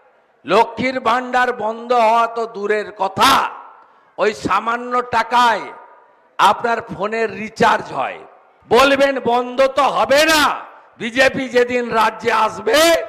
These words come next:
পরের মাস থেকে তিন হাজার টাকা করে আপনারা পাবেন।" লোকে তেরো তারিখে ভোট দিলে ছ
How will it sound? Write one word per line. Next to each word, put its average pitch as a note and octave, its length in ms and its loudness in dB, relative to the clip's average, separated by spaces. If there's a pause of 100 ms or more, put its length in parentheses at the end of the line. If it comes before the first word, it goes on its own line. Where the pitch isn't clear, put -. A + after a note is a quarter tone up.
(400)
পরের A#3+ 460 4
মাস A3 380 -2
থেকে C4 600 2 (280)
তিন A3+ 200 -6
হাজার G#3 340 0 (120)
টাকা F3 280 -4
করে C3 440 -8 (400)
আপনারা F#3+ 560 2
পাবেন।" F3+ 540 0 (800)
লোকে D4 280 -2
তেরো B3+ 360 -4
তারিখে B3+ 480 -8
ভোট G3+ 320 -4
দিলে A#3 680 -2 (760)
ছ - 80 -8